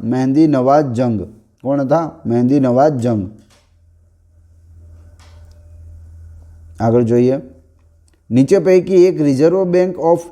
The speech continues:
ઇન્ડિયાના હાલના ગવર્નર છે? તો ત્યારે બે હજાર બેમાં ગવર્નર હતા બિમલ જાલન અને અત્યારે ગવર્નર છે શક્તિકાંત દાસ.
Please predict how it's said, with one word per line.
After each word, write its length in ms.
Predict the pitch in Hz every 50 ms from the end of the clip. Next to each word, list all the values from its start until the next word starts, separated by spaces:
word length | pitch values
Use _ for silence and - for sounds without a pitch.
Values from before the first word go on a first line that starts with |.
| - - -
ઇન્ડિયાના 720 | 139 147 156 156 170 185 190 190 180 165 135 107 92 - - -
હાલના 340 | 107 120 135 147 165 175 175
ગવર્નર 540 | 156 147 147 147 156 156 156 151 151 147 135
છે? 220 | - - 139 117
તો 160 | 104 - 113
ત્યારે 680 | 104 107 - 135 135 143 151 151 156 156 139 - - -
બે 140 | 131 131 139
હજાર 180 | 139 147 147 143
બેમાં 340 | 139 143 147 147 143 139
ગવર્નર 360 | 131 135 135 139 143 147 147 139
હતા 300 | 131 - 156 160 175 - - - _ _ _ _ _ _ _ -
બિમલ 520 | 113 123 127 135 143 151 156 165 170 170 - - _ _ _ _ _ _ - 110
જાલન 440 | 104 104 127 131 131 123 117 101 92
અને 300 | 85 - - - 95 104
અત્યારે 360 | 104 107 - 147 147 143 143
ગવર્નર 540 | 139 131 131 131 135 143 139 135 147 143 139
છે 420 | 127 - 147 151 160 170 170 - _ _ -
શક્તિકાંત 600 | - 131 - - 151 143 - 143 147 156 160 143
દાસ. 420 | 135 123 123 117 104 98 - -